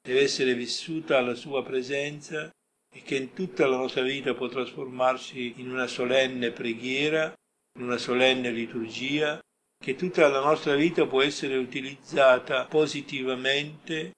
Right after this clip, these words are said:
per trasformare la nostra persona,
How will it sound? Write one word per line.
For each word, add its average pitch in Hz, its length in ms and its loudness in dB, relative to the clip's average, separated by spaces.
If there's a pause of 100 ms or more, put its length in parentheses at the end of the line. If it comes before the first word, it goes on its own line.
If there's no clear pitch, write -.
(160)
per 139 220 2
trasformare 135 1160 0 (120)
la 135 80 -18
nostra 127 680 0
persona, 156 840 -2